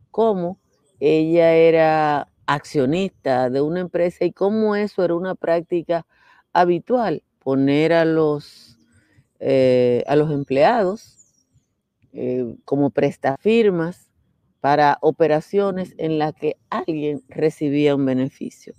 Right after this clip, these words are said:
o que le servía a alguien para algo, para ponerlo más bonito. Ella aclara que ella nunca recibió un centavo por ese, ese, esos favores.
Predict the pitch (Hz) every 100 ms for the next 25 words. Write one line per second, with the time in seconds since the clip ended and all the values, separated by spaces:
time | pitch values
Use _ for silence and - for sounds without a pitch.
0 | _ _ - 196 220 208 - 190 220 254
1 | 240 - 165 165 185 170 165 160 139 131
2 | 135 135 131 - 123 - 123 127 135 147
3 | 147 139 135 - _ _ _ _ 135 147
4 | 151 156 135 120 - _ _ _ _ _
5 | _ _ _ _ _ _ _ _ _ _
6 | _ _ _ _ _ _ _ _ _ _
7 | _ _ - 151 196 185 107 - 147 -
8 | 175 196 160 143 147 160 160 190 - 180
9 | 165 - 139 135 139 139 - _ _ _
10 | 151 165 - 156 147 151 165 175 143 139
11 | _ _ - - 131 131 127 123 - _
12 | _ _ 131 131 - - 143 131 123 120
13 | - - - 156 - 180 - 170 202 -
14 | - - - - - - _